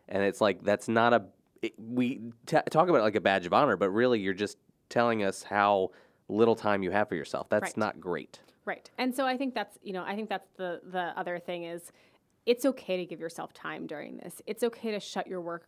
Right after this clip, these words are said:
Speaker 2: computer, even if you're home. I think people are struggling with that, right? So it's six P M, you'd usually be leaving work, but you're home and sitting in your office, so you'll finish. It's okay to shut your computer. It's okay to turn off your phone.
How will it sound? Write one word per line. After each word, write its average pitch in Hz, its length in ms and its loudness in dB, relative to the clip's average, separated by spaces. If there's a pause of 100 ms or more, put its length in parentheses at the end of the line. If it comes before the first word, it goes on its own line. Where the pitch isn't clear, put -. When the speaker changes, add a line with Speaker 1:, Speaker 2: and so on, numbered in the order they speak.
Speaker 2:
computer, 165 560 -8 (180)
even 185 200 -4
if 180 120 -8
you're 165 120 -12
home. 170 420 -8
I 175 60 -8
think 170 200 -12
people 180 220 -10
are 175 80 -8
struggling 175 420 -6
with 160 180 -10
that, 160 260 -6
right? 165 280 -6
So 160 320 -6 (200)
it's - 180 -10
six 190 180 -8
P 196 200 -8
M, 170 480 -8
you'd 185 180 -8
usually 180 300 -10
be 170 80 -12
leaving 165 320 -10
work, 165 260 -8
but 170 100 -10
you're 185 120 -8
home 330 440 0
and 165 280 -8
sitting 226 260 -6
in 185 80 -4
your 180 140 -4
office, 277 340 -2
so 214 80 -6
you'll - 140 -10
finish. 254 420 -4
It's 285 140 -4
okay 302 180 -4
to 269 60 -2
shut - 180 -8
your - 80 -10
computer. 175 400 -6
It's 190 160 -8
okay 190 160 -8
to 180 80 -6
turn 196 300 -8
off 185 160 -4
your - 100 -12
phone. 185 480 -2